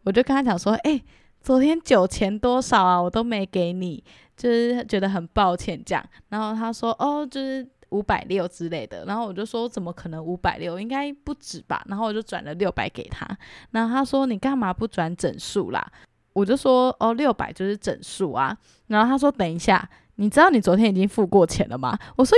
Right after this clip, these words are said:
有吗？然后他说，有啊，你昨天还拿一堆零钱给我，你已经付过了。然后他就原封不动把钱转回来给我，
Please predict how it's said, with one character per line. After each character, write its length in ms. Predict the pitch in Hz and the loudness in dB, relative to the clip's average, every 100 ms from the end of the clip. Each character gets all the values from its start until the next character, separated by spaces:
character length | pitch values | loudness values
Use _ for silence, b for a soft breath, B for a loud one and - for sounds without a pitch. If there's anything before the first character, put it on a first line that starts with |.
| 480 | 10
有 140 | 240 | 8
吗？ 260 | 202 247 359 B - | 10 6 6 B -12
然 100 | 240 | -6
后 80 | 285 | -4
他 40 | |
说， 140 | 320 359 | -2 -4
有 180 | 277 180 | -2 -2
啊， 140 | 175 | 0
你 120 | 185 | -2
昨 120 | 180 196 | -2 0
天 100 | 240 | 0
还 120 | 233 | 0
拿 200 | 185 170 | -2 -2
一 80 | 196 | 0
堆 140 | 202 | 0
零 200 | 190 170 170 | 0 0 -2
钱 220 | - 156 | -4 -6
给 240 | 170 151 | -4 -4
我， 200 | 160 165 - | 0 -2 -2
你 100 | 208 | -2
已 40 | |
经 160 | 196 180 | 0 -2
付 200 | - 190 | -4 -6
过 260 | - 190 87 | -2 -2 -2
了。 120 | 87 180 | -4 -6
然 120 | 170 | -2
后 80 | 226 | 0
他 120 | 277 | 4
就 240 | 320 320 - | 6 6 6
原 200 | - 214 | 2 2
封 160 | 226 254 | 6 4
不 120 | 247 | 6
动 220 | 226 247 214 | 6 6 6
把 120 | 196 | 2
钱 280 | - 185 190 | 0 -2 0
转 180 | 180 | 0
回 140 | 175 180 | 2 2
来 120 | 185 | 0
给 280 | 185 175 170 | -2 -4 0
我， 260 | 185 208 | 4 4